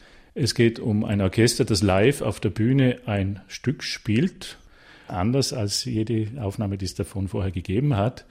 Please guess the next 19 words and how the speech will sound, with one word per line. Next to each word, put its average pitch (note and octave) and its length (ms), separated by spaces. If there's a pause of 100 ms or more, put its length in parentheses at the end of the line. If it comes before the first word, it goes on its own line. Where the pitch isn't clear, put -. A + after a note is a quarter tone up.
(440)
Und A2 400 (200)
unser C#3+ 260
Programm A2+ 380
ist G#2+ 100
in G#2+ 80
der G#2+ 80
Lage, G2+ 460 (680)
in A2+ 160
Echtzeit A2+ 760 (280)
festzustellen, A2+ 840
wo B2+ 160
die C#3 80
Musik A#2 300
sich - 160
gerade G2 200
befindet, D3 540 (340)
wo C#3+ 360
im B2+ 160
Notentext A#2+ 800